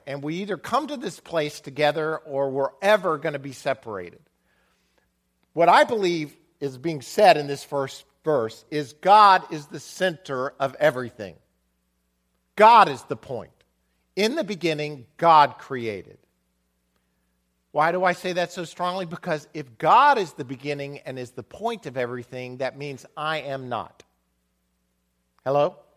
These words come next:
And this is an important premise. Is God the center of everything, or are you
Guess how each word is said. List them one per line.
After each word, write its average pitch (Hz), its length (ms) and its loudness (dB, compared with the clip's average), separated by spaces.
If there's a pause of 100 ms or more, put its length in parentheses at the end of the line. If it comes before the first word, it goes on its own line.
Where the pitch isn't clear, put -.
(880)
And 170 220 -4
this 196 240 -8
is 269 140 -12
an 262 80 -8
important 220 480 -2
premise. - 540 -6 (340)
Is 165 200 -2
God 160 420 4
the 233 80 -6
center 247 360 -4
of 220 100 -4
everything, 247 520 -6 (100)
or 170 320 -2
are 180 220 4
you 151 580 -10